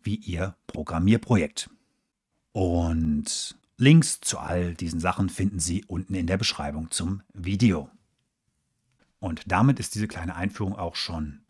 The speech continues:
abgeschlossen. Wir schließen mit etwas Werbung für diejenigen, die vielleicht mit diesem Frontal-Klärunterricht nicht ganz so klarkommen und das nicht, nicht das Richtige ist.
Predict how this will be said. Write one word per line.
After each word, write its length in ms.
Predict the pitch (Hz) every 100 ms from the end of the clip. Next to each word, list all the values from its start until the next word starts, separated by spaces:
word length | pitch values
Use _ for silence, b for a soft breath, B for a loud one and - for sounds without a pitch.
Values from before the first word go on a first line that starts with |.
| _ _ _
abgeschlossen. 840 | 131 143 175 - 120 110 113 107 90
Wir 100 | 90
schließen 340 | 117 107 104
mit 140 | 98
etwas 400 | 82 - 85 - -
Werbung 680 | - 73 82 131 135 123 117 B B B -
für 180 | 101
diejenigen, 600 | 90 151 135 117 107 110 - B B -
die 140 | 98
vielleicht 920 | - 101 90 90 92 - - - - _ _
mit 200 | 107 98
diesem 300 | 101 90 90
Frontal-Klärunterricht 1500 | - 85 82 - 127 147 127 - 90 104 120 107 98 110 - b b
nicht 200 | 101 -
ganz 180 | 160 165
so 80 |
klarkommen 420 | - 110 110 110 95
und 60 |
das 100 | 82
nicht, 200 | 85 82
nicht 160 | - -
das 120 | -
Richtige 300 | 147 135 117
ist. 240 | 117 -